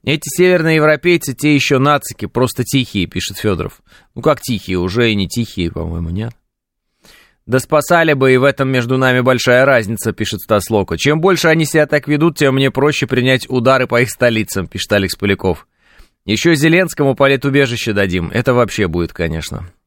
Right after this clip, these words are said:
Ну, может быть такое, конечно, Нилс. Не будем отрицать. «Моряки всегда помогали терпящим бедствия, несмотря ни на что, а это просто не моряки», пишет Андрей. «И при жутких землетрясениях в Турции». Да, да,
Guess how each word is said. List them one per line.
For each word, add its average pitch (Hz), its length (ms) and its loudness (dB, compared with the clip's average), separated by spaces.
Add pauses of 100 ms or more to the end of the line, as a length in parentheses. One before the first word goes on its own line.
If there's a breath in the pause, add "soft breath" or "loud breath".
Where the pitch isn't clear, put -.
Ну, 117 140 0
может 127 320 0
быть 92 220 -2
такое, - 320 -12
конечно, - 400 -14
Нилс. - 400 -14
Не 131 160 0
будем 139 300 2
отрицать. 107 600 -2 (1600 loud breath)
«Моряки 135 420 0
всегда 135 340 2
помогали 131 500 2
терпящим 123 460 0
бедствия, 113 440 0
несмотря 113 460 0
ни 110 80 0
на 110 140 2
что, 104 240 2
а 95 60 4
это 104 300 2
просто 98 340 -4
не 101 80 0
моряки», 98 460 0 (260)
пишет 90 240 -10
Андрей. 85 400 -2 (1400)
«И 107 140 -2
при 135 180 2
жутких 139 400 2
землетрясениях 135 760 0
в - 60 -14
Турции». 113 400 0
Да, 185 340 2
да, 196 340 2